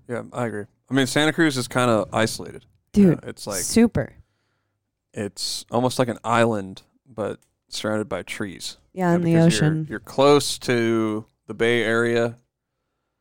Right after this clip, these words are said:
Speaker 1: but you have to kinda go over this little hill or mountain. I don't know what it would be.
Speaker 2: It's a f-, it's a mountain.
Speaker 1: The Santa Cruz Mountains.
Speaker 2: Highway
Speaker 1: And then you
Speaker 2: seventeen.
Speaker 1: come in here.
Speaker 2: Can I
Speaker 1: And
Speaker 2: get that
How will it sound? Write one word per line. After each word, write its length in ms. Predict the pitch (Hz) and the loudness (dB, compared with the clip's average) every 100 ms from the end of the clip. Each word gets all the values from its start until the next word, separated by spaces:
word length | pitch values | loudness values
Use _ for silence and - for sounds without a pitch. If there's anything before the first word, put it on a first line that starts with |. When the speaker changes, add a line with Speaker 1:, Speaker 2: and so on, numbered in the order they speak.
| _ _ _ _ _ _ 98 | _ _ _ _ _ _ _
Speaker 1:
but 400 | 110 104 104 - _ _ _ _ _ - | -4 0 0 -2 _ _ _ _ _ -8
you 120 | 117 | -2
have 200 | 123 - | -2 -2
to 100 | 117 | -6
kinda 280 | 120 107 104 | -4 -4 -4
go 300 | 110 107 107 | -2 0 0
over 140 | 107 | -2
this 380 | 107 107 - - - _ | -4 -4 -6 -12 -16 _
little 320 | 113 104 101 | -8 -4 -6
hill 640 | 113 113 104 104 104 107 _ _ _ | -6 -4 0 2 0 -2 _ _ _
or 180 | 98 92 | -16 -14
mountain. 460 | 92 104 101 107 | -14 -12 -12 -12
I 80 | 101 | -12
don't 100 | 98 | -14
know 80 | 87 | -14
what 120 | 90 | -16
it 40 | - | -16
would 100 | 98 | -10
be. 60 | |
Speaker 2:
It's 140 | 208 220 | -6 -6
a 40 | |
f-, 220 | 180 - _ - | -6 -10 _ -14
it's 120 | 170 | -2
a 40 | 175 | 0
mountain. 460 | 151 - - 139 - - | 0 -4 -8 -10 -10 -14
Speaker 1:
The 80 | |
Santa 280 | 110 113 110 | -8 -6 -6
Cruz 280 | - 113 107 | -6 -8 -6
Mountains. 420 | 107 101 107 107 | -10 -10 -12 -2
Speaker 2:
Highway 220 | 185 165 175 165 | 2 4 4 2
Speaker 1:
And 120 | 160 | 0
then 60 | 160 | 0
you 40 | |
Speaker 2:
seventeen. 280 | 175 151 147 | 0 0 -2
Speaker 1:
come 260 | - 110 98 | -10 -8 -6
in 160 | 98 113 | -6 -8
here. 280 | 90 123 _ - | -10 -16 _ -12
Speaker 2:
Can 80 | 110 | -10
I 40 | |
Speaker 1:
And 60 | 104 | -10
Speaker 2:
get 120 | 104 | -14
that 200 | 120 - | -16 -18